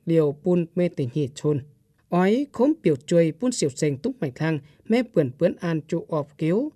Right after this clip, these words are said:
có thóng chàng cổ diêm khốm của chuống. Khốm của chuống, cào thu, kéo chuống, cào lào, mê chủ, an vườn an cào cham. Ơi, hắn đào tẩy, đà, mê mải mới cham, mê vườn an tiếp toàn, hắn mê vườn lần, kéo mê trao thêm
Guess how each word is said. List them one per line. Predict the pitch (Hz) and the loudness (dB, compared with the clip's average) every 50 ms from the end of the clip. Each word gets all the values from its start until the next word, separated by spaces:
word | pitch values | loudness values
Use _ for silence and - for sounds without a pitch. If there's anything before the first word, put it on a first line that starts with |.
| _ _ - | _ _ -8
có | 262 294 | -8 -6
thóng | - - 175 208 277 - | -4 -4 -4 -4 -4 -2
chàng | - 170 131 127 - | -4 -4 -4 -4 -4
cổ | - 147 139 - - - | -2 -2 -2 -2 -2 -2
diêm | 170 165 | -2 -2
khốm | 160 - 214 247 | 0 -2 -6 -4
của | - - 165 | -2 -4 -6
chuống. | - - 160 156 175 233 311 - _ _ _ _ _ _ | -2 -2 -2 0 0 0 -2 -4 _ _ _ _ _ _
Khốm | - - 262 320 320 - - | 0 0 2 2 0 0 0
của | 180 190 190 - | 0 0 2 2
chuống, | 180 170 180 233 294 294 _ - | 2 2 2 2 0 -4 _ -6
cào | 180 160 139 - | -4 -4 -4 -2
thu, | - 185 196 202 202 196 196 - | 0 2 2 2 2 0 -2 -2
kéo | 180 185 233 233 - | 0 0 0 -2 -2
chuống, | - 170 180 214 285 285 | 0 0 2 2 0 -2
cào | - 170 151 135 - | -4 -6 -8 -6 -4
lào, | 143 147 147 143 131 131 - - | -4 -2 -2 -2 -4 -6 -6 -4
mê | 202 214 214 - | -4 -4 -4 -2
chủ, | - 160 147 135 123 - | -2 0 0 0 -2 -4
an | - 160 165 160 - | -6 -6 -6 -4 -2
vườn | - 190 294 - | -4 -4 -4 -2
an | 170 151 143 | -8 -8 -6
cào | - 151 135 123 - | -6 -8 -10 -10 -8
cham. | - 156 175 190 185 - _ _ _ _ _ _ _ _ _ - | -6 -4 -2 -2 -2 -4 _ _ _ _ _ _ _ _ _ 2
Ơi, | 208 208 202 196 190 | 4 4 6 4 2
hắn | 175 170 220 294 311 - | 0 -2 -2 -4 -2 -4
đào | 185 156 143 | -4 -4 -4
tẩy, | - - 156 147 131 127 143 | -4 -2 -2 -2 -2 -4 -4
đà, | 160 151 143 135 139 139 - | -4 -4 -4 -4 -6 -6 -4
mê | 196 202 196 - | -4 -4 -4 -4
mải | 170 156 139 - - | -4 -4 -4 -6 -6
mới | 151 160 170 | -4 -4 -4
cham, | 170 - - 170 190 226 226 220 _ - _ _ _ _ - | -4 -6 -4 -2 -2 -2 -4 -6 _ -18 _ _ _ _ 0
mê | 208 214 208 - - | 0 0 0 0 0
vườn | 180 170 190 226 - - - | 2 2 2 2 0 -4 -6
an | - 160 160 156 147 147 - | -4 -2 -2 -2 -2 -4 -4
tiếp | - 220 247 247 _ | -4 -4 -4 -4 _
toàn, | - 160 160 160 151 143 - - | -4 -2 -2 -2 -2 -4 -6 -6
hắn | 196 226 262 - | -6 -6 -4 -4
mê | 185 165 165 - | -6 -6 -6 -2
vườn | - 165 175 240 - | 0 0 0 0 -2
lần, | 170 156 156 151 135 - - _ _ _ _ - | -2 0 0 0 -2 -4 -10 _ _ _ _ 0
kéo | 190 185 196 233 320 - - | 2 4 4 4 2 0 -2
mê | 190 175 | -2 -2
trao | 165 - - 170 165 160 - | -2 -2 -4 -4 -4 -4 0
thêm | - 190 185 175 | 2 2 2 2